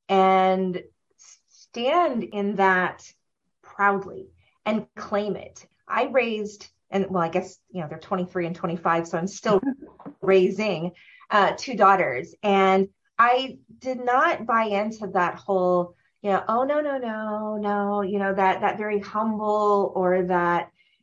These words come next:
you know, somebody says you did something great, and you say, "Well, yeah, but I, I messed this up," or, or,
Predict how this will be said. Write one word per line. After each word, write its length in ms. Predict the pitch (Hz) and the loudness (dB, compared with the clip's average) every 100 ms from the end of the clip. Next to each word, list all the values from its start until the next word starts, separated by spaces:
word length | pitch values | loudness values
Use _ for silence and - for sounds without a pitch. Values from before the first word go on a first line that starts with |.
| _ | _
you 120 | 208 | -2
know, 200 | 196 185 | 0 0
somebody 420 | 180 214 208 208 196 | -2 -4 -2 -2 -2
says 380 | - 196 190 | -2 -2 -2
you 80 | 190 | -2
did 160 | 190 190 | -4 -4
something 380 | 208 196 202 190 | -6 -6 -6 -6
great, 320 | 185 190 190 | 2 4 4
and 40 | |
you 60 | 196 | 0
say, 140 | 226 | -6
"Well, 440 | 208 262 262 254 233 | 2 6 8 6 4
yeah, 220 | 220 214 | 0 0
but 100 | 208 | 0
I, 180 | 180 180 _ - | -4 -4 _ -12
I 120 | 196 | -8
messed 320 | 208 254 - | -4 -4 -2
this 280 | 247 247 - | 0 0 2
up," 280 | 226 220 214 | 0 0 -2
or, 100 | - | -6
or, 260 | 208 196 | -6 -10